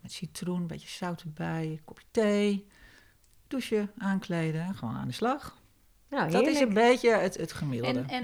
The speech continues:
Speaker 1: Ja.
Speaker 3: dan wil ik gelijk weten, doe je altijd citroen en zout of doe je dat alleen nu?
Speaker 1: Nee, dat doe ik eigenlijk bijna wel iedere dag.
Speaker 3: Bijna iedere
Speaker 1: Nou
Speaker 3: dag.
Speaker 1: ja, s-, d-, d-, dingen wisselen ook wel. Ik kan wel zeggen, ik doe altijd alles heel erg regelmatig, maar dat is ook niet helemaal waar.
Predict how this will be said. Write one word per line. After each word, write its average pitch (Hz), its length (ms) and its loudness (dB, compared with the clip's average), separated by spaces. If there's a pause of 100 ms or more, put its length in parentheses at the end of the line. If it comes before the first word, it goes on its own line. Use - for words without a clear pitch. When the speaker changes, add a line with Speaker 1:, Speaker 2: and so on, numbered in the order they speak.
Speaker 1:
Ja. - 60 -10
Speaker 3:
dan 233 120 -6
wil 226 100 -6
ik 220 80 -8
gelijk 220 180 -10
weten, 208 320 -8
doe 240 120 -6
je 214 120 -2
altijd 233 340 -4
citroen 277 340 -6
en 262 80 -4
zout 262 300 -8
of 233 60 -14
doe 240 120 -8
je 233 60 -2
dat 220 120 -4
alleen 202 300 0
nu? 170 240 2 (720)
Speaker 1:
Nee, 170 320 0
dat 175 100 0
doe 208 120 0
ik - 80 -6
eigenlijk 185 340 -4
bijna 180 300 -2
wel 156 180 -4
iedere 147 300 -6
dag. - 380 -14 (220)
Speaker 3:
Bijna 190 220 -4
iedere 175 200 -8
Speaker 1:
Nou 180 140 6
Speaker 3:
dag. 208 260 10
Speaker 1:
ja, - 40 -6
s-, - 100 -6 (240)
d-, 147 120 -8
d-, - 60 -18 (200)
dingen 170 240 0
wisselen 147 360 -2
ook 117 160 -6
wel. 117 260 -8
Ik 127 120 -12
kan 131 140 -6
wel 135 80 -6
zeggen, 143 260 -6
ik 127 60 -6
doe 139 120 -2
altijd 135 260 -4
alles 131 260 -4
heel 143 280 -2
erg 131 220 -4
regelmatig, 131 600 -4
maar 131 120 -2
dat 127 160 -8
is 127 140 -6
ook 131 100 -6
niet 139 140 -2
helemaal 127 260 -2
waar. 123 300 -4